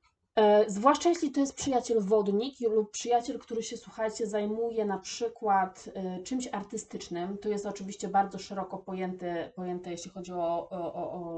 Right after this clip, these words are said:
o sztukę, ta osoba wam pomoże. E,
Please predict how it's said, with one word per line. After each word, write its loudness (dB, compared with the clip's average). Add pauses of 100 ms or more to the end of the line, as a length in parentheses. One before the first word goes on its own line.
(100)
o -8
sztukę, -6 (800)
ta 8
osoba 2
wam 4
pomoże. -2 (1400)
E, 2